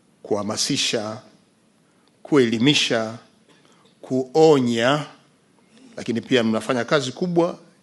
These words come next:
ya kufungua fursa za ajira kwenye sekta zenu. Serikali yetu ya awamu ya sita, ambayo pia imeendelea kuipa nafasi sekta hii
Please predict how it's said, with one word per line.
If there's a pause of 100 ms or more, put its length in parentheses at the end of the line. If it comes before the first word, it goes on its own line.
ya
kufungua
fursa
za
ajira
kwenye
sekta
zenu. (1800)
Serikali
yetu
ya
awamu
ya
sita, (1160)
ambayo
pia
imeendelea
kuipa
nafasi
sekta
hii